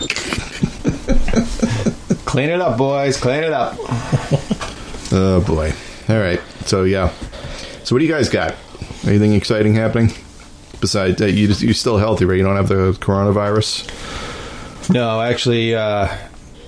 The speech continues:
Speaker 1: listen, I think the news makes everything worse.
Speaker 2: Oh,
Speaker 1: No,
Speaker 2: yeah, absolutely.
Speaker 1: they lo-, negativity sells, right? So you get the stock market get to crash, you get the whole world freaking out.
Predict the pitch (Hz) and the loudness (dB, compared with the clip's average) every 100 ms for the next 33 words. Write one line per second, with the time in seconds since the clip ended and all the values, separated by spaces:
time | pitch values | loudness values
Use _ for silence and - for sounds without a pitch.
0 | - - 120 - 101 113 - - - - | -6 0 2 2 2 0 -4 -18 -20 -20
1 | - - 120 147 135 131 131 135 110 113 | -20 -4 0 2 4 4 4 4 4 2
2 | - 117 104 107 104 110 117 - - - | 2 2 4 4 4 2 0 -2 -8 -10
3 | - - - - - - - - - - | -14 -14 -12 -10 -10 -10 -14 -14 -8 -2
4 | 120 113 127 87 104 104 123 127 123 - | 0 2 2 4 4 4 2 4 2 0
5 | - - - - - - 117 123 120 120 | -4 -10 -20 -20 -20 -2 2 4 2 2
6 | 123 117 110 131 117 127 123 - - - | 4 4 2 2 0 0 0 -4 -10 -14
7 | - 123 120 - - - - - - - | -2 0 0 -2 -6 -18 -18 -20 -12 -4
8 | 110 104 98 120 117 113 110 123 113 123 | 0 2 2 2 2 2 0 0 0 2
9 | 117 - - 110 - 135 143 143 131 120 | 2 0 -2 -2 0 -2 0 -2 0 0
10 | 120 104 107 127 127 127 123 - 127 120 | 0 2 2 2 2 2 2 2 2 2
11 | 120 117 117 | 0 0 -4